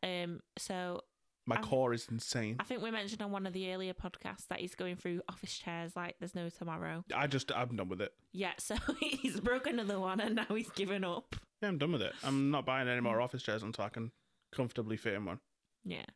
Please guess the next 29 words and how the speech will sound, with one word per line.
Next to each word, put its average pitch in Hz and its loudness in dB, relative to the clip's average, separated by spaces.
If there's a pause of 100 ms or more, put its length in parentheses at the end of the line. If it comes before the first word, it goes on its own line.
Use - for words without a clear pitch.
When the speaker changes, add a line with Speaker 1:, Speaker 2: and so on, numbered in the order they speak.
(140)
Speaker 2:
Exercise 156 2
ball 147 6
is 139 2
better 131 4
for 135 0
my 120 4
back 117 0
anyway. 151 2 (480)
It's, 117 -2 (140)
it 101 -2
helps 120 0
me 110 -2
stretch. - -2
My, 110 0 (160)
I 117 -2 (120)
click, - -4
click 139 -2
out 117 0
my, 120 2
uh, 120 -2 (260)
hip 127 0
joints 131 0 (440)
<laughs> - -20
every 135 4
now 139 4
and 143 4
again, 143 4 (160)
just 143 -4 (120)
because, 131 0